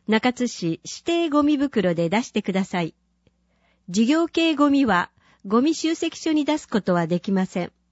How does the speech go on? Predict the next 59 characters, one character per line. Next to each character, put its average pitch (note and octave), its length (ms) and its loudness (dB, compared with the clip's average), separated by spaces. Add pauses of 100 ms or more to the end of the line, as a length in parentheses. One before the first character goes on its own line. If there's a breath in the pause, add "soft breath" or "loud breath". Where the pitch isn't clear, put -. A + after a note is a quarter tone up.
(600)
収 E4 260 2
集 E4+ 260 0
日 C#4 140 0
の A3+ 280 2 (140)
朝 C4+ 460 0
八 B3+ 320 -2
時 C#4 160 0
三 D#4 240 0
十 E4+ 140 -2
分 G#3 300 -2
ま F#3 120 0
で F3 120 -4
に、 D#3+ 240 -4 (360 soft breath)
き - 120 -18
ち D4 180 -2
ん D#4 60 -2
と A#3+ 180 2
ゴ A3 120 4
ミ A#3 180 4
を A3 100 2
分 A3 200 2
別 A#3+ 240 0
し、 - 360 -6 (320 soft breath)
所 B3 220 0
定 D#4+ 220 -2
の D#4 160 0
ゴ C4+ 140 2
ミ D4 120 0
集 D4 220 -2
積 - 260 -6
所 C#4 140 0
に A3 120 0
出 F3 120 0
し G3 120 -6
ま F#3+ 140 0
し G3 180 -4
ょ E3 60 0
う。 - 100 -6 (1080)
こ B3 140 2
の E4 160 2
地 E4+ 240 0
域 A#3+ 220 0
の F#3+ 180 2
ゴ F#3 120 2
ミ G#3+ 120 2
出 A3+ 140 2
し G#3 180 -2
は、 F#3 200 0 (300)
次 C#4 280 0
の E4 160 2
よ B3+ 160 4
う A3 60 2
に G3+ 140 2
な F#3+ 140 0
っ - 40 -18
て - 160 -4
い E3+ 140 -2
ま E3 140 -2
す。 - 420 -16